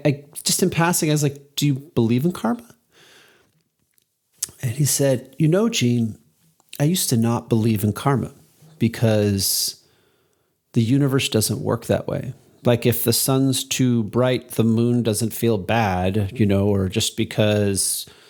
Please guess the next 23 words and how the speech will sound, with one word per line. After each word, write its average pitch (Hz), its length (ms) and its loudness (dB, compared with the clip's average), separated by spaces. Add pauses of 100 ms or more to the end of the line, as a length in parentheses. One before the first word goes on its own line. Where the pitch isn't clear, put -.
(140)
something 113 380 0
has 107 180 2
a 104 60 0
certain 104 260 0
type 98 220 -2
of 104 80 -6
gravity." 147 400 2
There 170 200 4
is 156 140 0
a 143 80 2
whole, 139 400 2
like, 120 320 -2
space - 400 0
reference 104 420 0
there. 98 360 -2 (180)
And, 104 400 0 (680)
um, 107 380 0 (520)
while 131 220 2
it 87 60 -2
wasn't 143 240 2
lost 143 320 0
on 117 140 2
me, 110 320 -2